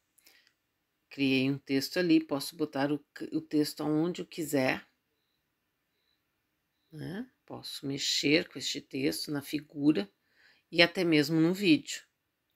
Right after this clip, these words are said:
É possível colocar os textos, né? Aqui eu es-, eu escolho o tamanho,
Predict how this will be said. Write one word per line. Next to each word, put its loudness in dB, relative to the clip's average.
É -20
possível -4
colocar -2
os -4
textos, -10
né? -2
Aqui -8
eu 2
es-, -2
eu 0
escolho -2
o -6
tamanho, 0